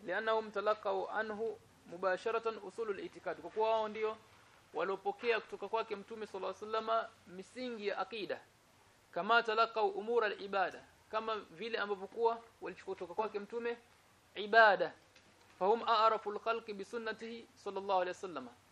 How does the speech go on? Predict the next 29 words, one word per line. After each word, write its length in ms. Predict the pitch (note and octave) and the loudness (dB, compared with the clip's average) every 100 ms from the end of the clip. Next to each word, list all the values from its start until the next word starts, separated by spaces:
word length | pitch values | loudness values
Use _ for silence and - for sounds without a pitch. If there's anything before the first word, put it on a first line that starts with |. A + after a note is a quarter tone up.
| - | -14
wao 280 | - G3+ A3 | -2 0 0
ndio 300 | G#3 A3 A3 | -4 -2 0
wajuzi 360 | G#3 F#3+ G3 F3+ | 2 -2 -8 -6
sana 320 | - A3+ G#3 | 0 2 2
na 180 | G3 G#3+ - - - - - - | 0 -2 -8 -20 -14 -10 -8 -6
sunna 200 | B3 A3+ | -2 -2
ya 60 | |
Mtume 280 | G#3+ B3+ A#3 | -2 -4 -4
sallallahu 300 | A3 G3 F#3 | -2 -2 0
alaihi 220 | E3 D#3+ | 0 0
wasallama. 300 | G3 D3+ B2+ - - - - _ - | -4 -6 -8 -12 -20 -20 -20 _ -8
Wa 120 | E3+ F#3 | -2 -2
atba'u 480 | G3+ G#3 A#3+ A3 | 0 4 4 4
laha 380 | A3 A#3 G3+ C#3+ - - - - | 0 2 2 -2 -10 -20 -20 -20
mimman 440 | - A3+ A#3 A3+ G3+ | -6 -4 -2 -2 2
jaa 280 | A3+ A3+ G3 | 2 4 4
ba'dahum, 400 | G3 G3 G3 - D3+ | 4 4 0 -4 -6
nao 280 | F3+ A#3 A#3+ | 2 4 4
ndio 400 | A3 A#3+ A#3+ B3 - - - - - | 2 4 4 4 -6 -20 -20 -20 -10
wenye 360 | F#3 G#3+ A3 | -2 -2 -2
kuifuata 540 | G#3+ A3 G#3+ B3+ A#3+ G#3+ | -6 -10 -2 0 0 0
zaidi 440 | F#3 A#3+ B3 A#3 | 2 0 0 0
ya 180 | A3 A3+ - - _ _ _ - - | 0 -2 -10 -20 _ _ _ -20 -4
wote 360 | F#3+ C4 B3+ | 4 4 4
ambao 200 | A3 G#3+ | 0 -2
kuwa 220 | G#3+ A#3+ | -2 -2
watakuja 420 | G#3+ G3+ G3 G3 F#3+ | -2 -4 -8 -6 0
baada 240 | F#3+ F#3+ | 0 2
yao. 240 | G3+ E3+ | 4 2